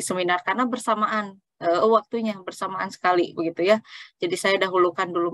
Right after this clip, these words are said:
mengajar, saya selesaikan <laughs> dulu kewajiban, nanti baru saya bergabung karena itu pun sampai sore,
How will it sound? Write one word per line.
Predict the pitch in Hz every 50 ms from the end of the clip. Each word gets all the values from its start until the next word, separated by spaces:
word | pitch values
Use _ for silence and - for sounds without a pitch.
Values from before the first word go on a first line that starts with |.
| 175
mengajar, | 175 170 175 175 170 160 180 185 202 226 240 -
saya | - 185 175 175
selesaikan | - - 175 165 170 - 185 175 170 - 214 220
<laughs> | 202
dulu | 196 190 180
kewajiban, | - 196 190 190 180 165 175 165 160 175 185 214 226 226 202
nanti | 190 - 190
baru | - 185 180 180
saya | - - 180 185 190 190 - - - - - - - - _ _ _
bergabung | - 180 165 175 180 170 185 196 196
karena | - 196 196 226 240
itu | 233 - 226
pun | 220 - 254 254
sampai | 254 254 214 196 - 226
sore, | 226 - 226 208 208 214 202 185 185 - -